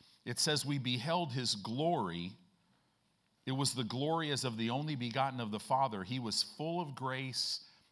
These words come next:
and he was full of truth." So now jump over to Revelation nineteen, and I want to solidify this. In Revelation nineteen,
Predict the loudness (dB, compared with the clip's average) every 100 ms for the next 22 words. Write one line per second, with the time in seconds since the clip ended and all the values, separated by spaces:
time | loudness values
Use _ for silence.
0 | -10 -6 -4 -4 -4 -6 -8 -8 -6 -6
1 | -8 -8 -8 -6 -6 -6 -10 -16 -20 _
2 | _ _ _ _ _ _ _ _ _ _
3 | _ -6 0 4 4 4 2 4 2 2
4 | 0 2 2 2 0 -2 0 0 2 0
5 | -2 -2 -2 0 0 -2 -6 -10 -20 -20
6 | _ _ -20 -20 _ _ 0 0 2 2
7 | 2 2 0 0 0 0 2 2 0 0
8 | 0 0 0 0 0 -2 0 0 2 0
9 | -2 -4 -4 -2 -4